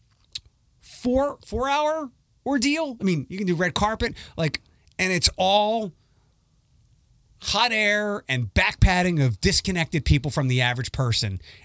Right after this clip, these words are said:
And we had just finally lost interest in that. Um, these award shows, as we've talked about other times, nobody's tuning in to see who wins the i-, the iHeart, the iHeartRadio award for that, or even the Grammys anymore.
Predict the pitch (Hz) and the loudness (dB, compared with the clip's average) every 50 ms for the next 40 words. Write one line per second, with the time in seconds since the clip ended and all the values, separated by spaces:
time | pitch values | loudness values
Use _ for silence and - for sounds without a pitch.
0 | - - 208 233 254 262 269 269 202 285 262 - - 269 269 277 285 269 285 269 | -8 -6 -4 -2 0 0 0 0 0 0 -2 -2 -2 -2 -2 -2 -2 -2 0 0
1 | 247 240 - - - 208 240 254 - - 247 254 240 - 220 190 - - - _ | -2 -2 -4 -8 -4 -2 0 0 0 -2 -4 -4 -2 2 2 2 2 2 -6 _
2 | - 147 135 123 117 110 107 101 92 92 - - - - - - - - - - | -2 0 2 2 2 2 0 0 -2 -6 -14 -20 -20 -20 -20 -20 -20 -20 -10 -6
3 | 127 135 135 135 139 135 131 127 - _ _ _ - 131 120 185 214 220 185 226 | -2 -2 0 0 0 -2 -4 -6 -8 _ _ _ -10 -4 -2 0 0 2 0 0
4 | 220 196 185 202 - - 214 208 165 160 147 143 170 151 - - 175 175 - 170 | 0 0 -2 -2 -2 -2 -2 -2 -2 -2 -4 -4 -4 -4 -2 -2 -2 -2 -2 -2
5 | 151 143 151 170 196 185 - 180 190 196 202 196 - - - - - - 277 269 | -2 0 0 0 -2 0 0 0 0 0 0 -2 -4 -6 -10 -16 -8 -4 -4 -2
6 | 240 233 226 - - - 202 190 170 156 147 147 143 139 - - - - - 156 | -2 -2 -2 0 2 4 4 4 4 4 4 4 2 0 -2 -6 -16 -12 -8 -6
7 | - - 185 160 156 170 170 165 147 127 143 143 139 147 - - 131 139 147 143 | -4 0 0 0 0 0 0 0 -2 -2 -2 -2 -4 -4 -6 -4 -4 -2 -2 -2
8 | 139 151 139 - _ - 156 135 139 151 147 151 151 156 131 135 135 135 135 131 | -2 -4 -6 -8 _ -6 -2 2 2 2 2 2 0 0 0 0 0 2 2 2
9 | 131 123 131 131 113 - 131 120 123 123 127 131 - - - - - 247 285 269 | 2 2 0 0 -2 -2 -2 -2 0 0 -2 -4 -8 -16 -20 -14 -8 -6 -4 -2
10 | 294 277 233 - 127 147 143 147 147 147 131 110 135 123 120 117 120 117 104 98 | -2 -2 -2 0 0 2 2 2 2 2 2 2 2 2 2 2 2 0 -2 -4